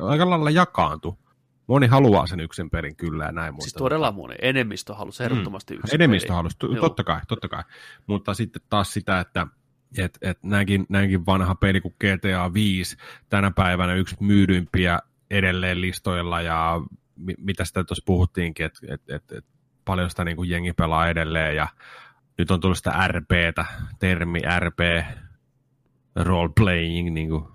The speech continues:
Speaker 1: daa, niinku, <laughs> mä en ole kysynyt, mikä vitun R P, tiedätkö?
Speaker 2: Niin on.
Speaker 1: Sehän on vaan, niinku, että sitä rooli, se, se sun, mitä sä sitä hehkutit, sitä G T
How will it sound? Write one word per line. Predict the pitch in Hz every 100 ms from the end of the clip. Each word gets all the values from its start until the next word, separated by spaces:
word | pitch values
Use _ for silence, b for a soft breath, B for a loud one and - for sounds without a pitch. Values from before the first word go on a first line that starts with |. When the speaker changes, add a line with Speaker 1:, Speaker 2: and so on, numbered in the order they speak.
| _ _ _ _ _ _ _ _ _ _ - 85
Speaker 1:
daa, | 82 78 82 90 95
niinku, | 95 98 110
<laughs> | 104
mä | 113
en | 113
ole | 113
kysynyt, | - 123 113 95
mikä | 131 120 110
vitun | 127 101 101
R | 98
P, | - 78 69
tiedätkö? | 78 76 _ _
Speaker 2:
Niin | 151 131
on. | 117 _ _ _
Speaker 1:
Sehän | 104 82 85
on | 107
vaan, | 104 104
niinku, | 98
että | 95 117 - - _ _ -
sitä | - 101
rooli, | 92 104
se, | - 135 -
se | 131
sun, | 101 123
mitä | 127 127
sä | 131 123 -
sitä | - 123 117
hehkutit, | 123 117 113 -
sitä | - - 107 - - _ _
G | 123
T | 107